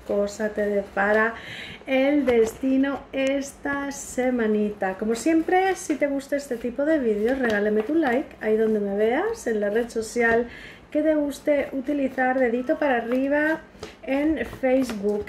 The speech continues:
en YouTube, corazoncitos en Instagram, ah, TikTok, Likee, Twitter, Pinterest.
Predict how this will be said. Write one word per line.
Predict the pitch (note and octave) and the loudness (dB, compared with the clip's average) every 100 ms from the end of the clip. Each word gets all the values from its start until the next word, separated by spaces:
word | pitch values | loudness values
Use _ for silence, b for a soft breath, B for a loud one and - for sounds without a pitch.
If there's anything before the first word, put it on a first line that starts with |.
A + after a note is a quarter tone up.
| - | -2
en | B3+ C#4 D4 - A3+ A3+ | 0 2 2 0 -2 2
YouTube, | C4 C4 A#3+ A3 G3 G3 - - - - | 2 2 2 2 2 -4 -12 -20 -20 -8
corazoncitos | G#3+ A#3 C#4+ C#4+ C#4+ C4 - C4+ C#4 - - | -4 -2 -2 -4 -4 -2 2 2 2 -4 -4
en | B3 C4 C4 B3+ | 2 4 2 2
Instagram, | B3+ - C4 B3+ B3 B3+ C4 C4 B B B B - | 0 2 2 4 2 4 2 0 B B B B -4
ah, | A3+ A3 A3 | -2 -2 -2
TikTok, | D4 - B3+ A#3+ A#3+ | -6 0 2 2 2
Likee, | A#3+ A#3 A#3 - A#3+ A#3+ A#3 A#3 A#3 | 2 2 0 -4 -2 0 2 0 -2
Twitter, | A#3+ A#3 A3+ A3+ A3+ A3+ | 0 2 4 4 4 2
Pinterest. | - B3+ A#3 A3 A3 A3 A3+ A3 - - | 2 -2 0 0 2 4 4 0 -4 -18